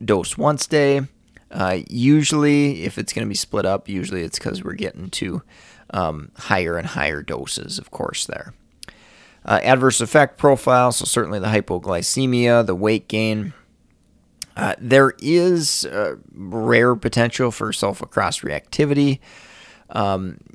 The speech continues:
you know, if a patient has a, a true, you know, sulfa allergy to a sulfa antibiotic,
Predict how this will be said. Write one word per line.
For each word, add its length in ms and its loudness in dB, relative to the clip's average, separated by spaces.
you 160 -12
know, 200 -6
if 240 2
a 80 4
patient 420 2
has 180 2
a, 60 0
a 360 -4
true, 600 -6
you 160 -8
know, 120 -8
sulfa 500 2
allergy 480 0
to 200 -6
a 40 -4
sulfa 480 -2
antibiotic, 880 -4